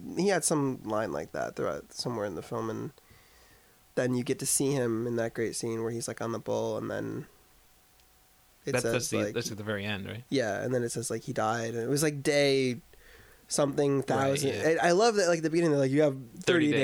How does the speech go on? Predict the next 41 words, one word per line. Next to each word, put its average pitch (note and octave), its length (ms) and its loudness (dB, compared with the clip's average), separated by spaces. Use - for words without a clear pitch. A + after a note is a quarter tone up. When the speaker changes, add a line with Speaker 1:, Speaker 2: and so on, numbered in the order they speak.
Speaker 1:
days," - 40 0
Speaker 2:
and B2 100 2
then A#2+ 60 2
it's, - 0 -
Speaker 1:
and A#2 80 0
it's, C#3+ 40 2
Speaker 2:
like, A#2 80 6
Speaker 1:
like, D3 100 4
day D3+ 180 4
one, C3 420 4
day C3 120 2
Speaker 2:
day, B2 80 2
Speaker 1:
two, B2+ 260 2
Speaker 2:
yeah, A#2+ 280 2
Speaker 1:
day A2+ 120 2
Speaker 2:
day C3 60 2
seven, B2+ 540 2
Speaker 1:
ten, - 0 -
Speaker 2:
day, C3 180 -2
yeah. A2 200 -4
Speaker 1:
and C#3 80 0
it's, B2+ 80 0
like, C3+ 120 2
day D3 140 2
a D3 60 4
hundred D3+ 320 4
and C3 120 0
five C3 480 4
and B2+ 220 -2
what, - 240 -4
so C3 160 0
on. C3 480 -2
And C#3 320 2
<sighs> - 520 -16
we C#3+ 100 0
still, F3+ 460 2
there's C#3 260 0
still E3 240 2
no D3 240 0
cure. C#3+ 540 0
Um, B2+ 540 -4